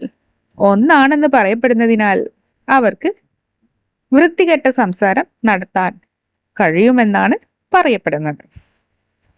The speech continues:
അപ്പോൾ ഇത്തരം രാശിക്കാർ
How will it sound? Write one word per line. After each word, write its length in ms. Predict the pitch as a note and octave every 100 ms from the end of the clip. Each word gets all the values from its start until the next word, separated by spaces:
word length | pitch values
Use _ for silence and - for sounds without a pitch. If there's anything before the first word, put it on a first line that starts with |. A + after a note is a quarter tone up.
| _ _ _ _ _ _ _ _ - E4
അപ്പോൾ 320 | D#4+ E4 C4+ - _ - D#4
ഇത്തരം 360 | F4 E4 C#4+ A3 _ _ _ G#3+
രാശിക്കാർ 520 | G3 F#3 B3 - F3+